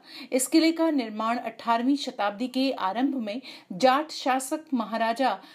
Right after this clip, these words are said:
सूरजमल ने करवाया था। महाराजा सूरजमल ने ही भरतपुर रियासत बसाई थी। उन्होंने एक ऐसे किले की कल्पना की जो बेहद मजबूत हो और कम पैसे में तैयार हो जाए।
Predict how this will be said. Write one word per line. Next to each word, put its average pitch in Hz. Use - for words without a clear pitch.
सूरजमल 294
ने 233
करवाया 185
था। -
महाराजा 302
सूरजमल 320
ने 320
ही 330
भरतपुर 247
रियासत 190
बसाई 175
थी। 269
उन्होंने 311
एक 277
ऐसे 277
किले 269
की 277
कल्पना 208
की 262
जो 269
बेहद 240
मजबूत 202
हो 330
और 320
कम 320
पैसे 233
में 262
तैयार 185
हो 196
जाए। 175